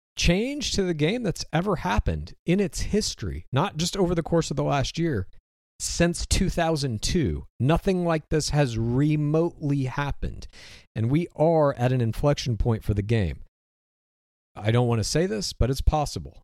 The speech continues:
It's possible the game doesn't survive this. I think it's a very small percentage chance because of the money involved.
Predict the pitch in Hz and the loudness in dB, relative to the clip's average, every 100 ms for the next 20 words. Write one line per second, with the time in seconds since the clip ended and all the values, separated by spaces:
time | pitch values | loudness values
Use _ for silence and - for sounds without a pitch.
0 | - - - 165 - 175 151 131 127 113 | -12 -4 2 2 2 0 0 2 2 2
1 | 113 104 - 87 82 76 65 - - - | 0 0 -2 -2 -2 -4 -8 -12 -14 -14
2 | _ - 117 123 110 101 127 117 - 110 | _ -2 0 0 -2 0 2 2 0 0
3 | 107 - 135 156 147 135 151 147 143 - | 0 0 0 0 0 -2 -2 -2 -2 -6
4 | 113 110 107 98 101 107 98 107 135 143 | 0 0 2 0 -2 0 2 2 2 2
5 | 151 165 170 - | 0 -2 -4 -10